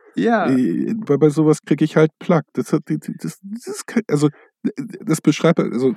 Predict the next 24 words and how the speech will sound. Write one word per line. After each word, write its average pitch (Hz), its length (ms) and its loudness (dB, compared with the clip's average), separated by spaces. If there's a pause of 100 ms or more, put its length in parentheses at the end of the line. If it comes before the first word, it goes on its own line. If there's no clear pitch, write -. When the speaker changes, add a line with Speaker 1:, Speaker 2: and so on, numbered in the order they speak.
Speaker 2:
ja, 185 160 4
das 110 220 0
ist, - 400 -8
äh, - 100 -4 (380)
prima 143 240 0
Symbol 135 420 2
für - 80 -2
die, 123 140 0 (160)
die, 117 140 0
die, 117 180 -2
die, 110 160 -4
die 107 100 -4
Unfähigkeit 107 680 0
der 90 80 -2
Bahn, - 380 -8 (420)
beziehungsweise 101 420 6
des 92 160 0
Staates, 101 500 0
sein 104 180 4
eigenes 98 300 6
Unternehmen 85 400 2
ordentlich - 340 -6
zu - 140 -14
managen. - 540 -14